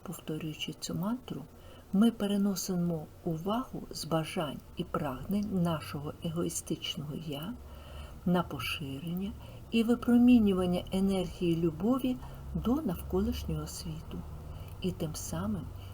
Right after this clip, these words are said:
відчуваємо благополуччя й умиротворення. Також цю мантру сприятливо тричі проспівувати наприкінці будь-якої духовної практики чи молитви.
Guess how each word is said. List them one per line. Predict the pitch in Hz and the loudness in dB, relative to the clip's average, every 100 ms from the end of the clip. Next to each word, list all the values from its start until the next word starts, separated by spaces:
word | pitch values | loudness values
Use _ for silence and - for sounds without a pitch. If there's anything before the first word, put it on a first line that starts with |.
| - | -4
відчуваємо | 175 202 - 214 202 190 180 165 165 | 0 0 0 2 2 2 0 -2 0
благополуччя | 175 165 160 151 139 160 202 208 - | 0 0 -6 -6 -4 -2 -4 -4 -2
й | 185 - | -2 -2
умиротворення. | 175 156 156 160 - 156 143 - 170 170 - - - - - - - | -2 -2 -4 -8 -8 -8 -8 -8 -8 -8 -12 -14 -14 -16 -16 -18 -4
Також | 220 247 165 - - - - - - - - | -2 -2 -6 -8 -12 -16 -18 -18 -18 -18 -10
цю | - 151 - - | -4 -4 -6 -8
мантру | 170 196 262 - - - - - - - | -4 -2 -2 -6 -10 -10 -14 -18 -18 -16
сприятливо | - 165 156 147 151 - 156 147 - | -10 -6 -6 -6 -6 -8 -10 -10 -8
тричі | 156 160 196 - - - | -6 -4 -4 -6 -10 -10
проспівувати | - 175 - - 214 202 202 - 196 | -6 -4 -4 -4 0 0 -2 -2 0
наприкінці | 220 233 240 - 247 247 - - - - - - - | 0 -2 -6 2 0 2 -4 -6 -10 -14 -16 -16 -14
будь-якої | 185 151 185 247 - 165 143 - 151 185 240 - | -10 -4 -2 -2 -4 -6 -6 -6 -4 -4 -4 -6
духовної | - - 156 156 156 147 | -8 -8 -8 -6 -8 -8
практики | 165 143 - - 220 - 254 - - - - | -6 -6 -6 -8 -8 -6 -6 -6 -12 -10 -6
чи | 311 | -2
молитви. | 220 143 156 - - | -2 -2 -6 -8 -12